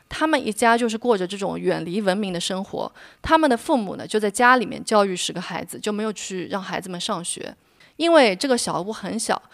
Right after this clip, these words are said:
所以一些孩子其实小的时候都是睡在帐篷里面的。他们呢，也会偷偷摸摸的在其他的一些农场里面做一些砍柴之类的活，也会在树林里面打猎。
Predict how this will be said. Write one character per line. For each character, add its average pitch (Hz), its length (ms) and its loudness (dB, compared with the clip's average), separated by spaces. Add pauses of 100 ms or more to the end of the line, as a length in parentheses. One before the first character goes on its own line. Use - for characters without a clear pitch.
(140)
所 - 180 0
以 294 60 2
一 247 80 0
些 285 160 2
孩 180 280 0
子 208 140 0
其 208 220 -2
实 226 200 0
小 214 240 0
的 - 80 -6
时 220 120 0
候 226 60 4
都 240 140 4
是 233 120 0
睡 247 180 2
在 190 100 4
帐 190 260 0
篷 180 180 -10
里 156 100 -12
面 113 200 -10
的。 - 120 -12 (520)
他 311 220 6
们 302 140 4
呢， 214 100 2
也 180 100 -2
会 233 160 2
偷 285 200 2
偷 285 100 4
摸 277 180 4
摸 277 160 4
的 226 140 4
在 208 160 2
其 - 140 -8
他 220 160 2
的 226 120 0
一 180 60 -4
些 208 220 0
农 196 260 -4
场 196 220 -4
里 190 40 -8
面 170 160 -6
做 233 220 0
一 208 60 0
些 202 360 -2 (280)
砍 160 260 -2
柴 170 300 0
之 226 120 -4
类 247 120 4
的 190 80 -4
活， - 280 -10 (100)
也 196 60 -8
会 226 140 2
在 247 100 4
树 247 200 -2
林 220 120 -2
里 196 60 -8
面 185 200 -10
打 - 260 -8
猎。 196 200 -4